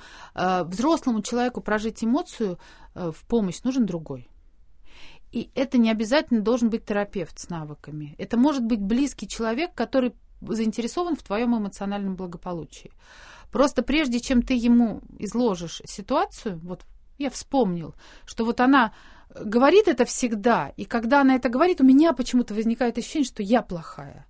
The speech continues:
Она вроде бы рассказывает о себе, о своей жизни. И тру-, тут вдруг я выясняю, что я когда-то допустила вот такую ошибку,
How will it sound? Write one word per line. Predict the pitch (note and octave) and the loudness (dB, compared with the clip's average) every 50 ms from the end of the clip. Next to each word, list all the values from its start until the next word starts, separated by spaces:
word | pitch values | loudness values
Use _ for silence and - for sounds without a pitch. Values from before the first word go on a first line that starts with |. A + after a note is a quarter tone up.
| - - - - - | -20 -20 -16 -2 4
Она | A#3 C#4 E4+ | 4 4 6
вроде | D#4 E4+ E4 C#4+ C#4 | 4 2 0 2 2
бы | C4 D4 | 2 2
рассказывает | D4+ C#4+ - D#4 D4 C4+ C4+ C4+ C4+ C4 | 2 2 2 2 2 2 0 -2 -2 -4
о | C4+ | -6
себе, | - - C4+ A3+ A3 G3+ F3+ | -8 -6 -6 -4 -2 -2 -2
о | |
своей | - - - G#3 G3+ G3+ | -4 -8 -8 -6 -6 -6
жизни. | F#3+ F3+ F3+ F3 D#3+ F3+ G3+ | -6 -8 -10 -10 -10 -10 -10
И | |
тру-, | - - A#3 A3+ | -10 -10 -10 -8
тут | - E4+ D4 | -6 -6 -4
вдруг | A#3+ B3+ A#3 - | -4 -4 -6 -4
я | - A#3+ | -6 -6
выясняю, | A3+ A3+ A#3 A3 - - G#3 F#3+ F3+ | -4 -4 -6 -6 -6 -6 -6 -6 -8
что | - - - F#3+ - - - - - - - | -8 -8 -10 -10 -10 -12 -18 -20 -20 -12 -2
я | - B3+ | -2 -2
когда-то | B3 B3 A#3 G3+ A3 C4+ C#4 C4 A3+ G3+ | -2 -2 -6 0 0 0 0 0 -2 -4
допустила | G3+ G#3 - A3+ - - C4 B3 A3 G3+ | -4 -6 -6 -8 -6 -4 -4 -4 -2 -4
вот | G3+ G3+ - | -6 -6 -8
такую | G3+ G3+ - - G#3+ G#3 | -8 -8 -6 -6 -6 -6
ошибку, | G#3 - - - D#4 - - - - F3+ F3 | -6 -8 -10 -10 -10 -10 -12 -10 -10 -10 -10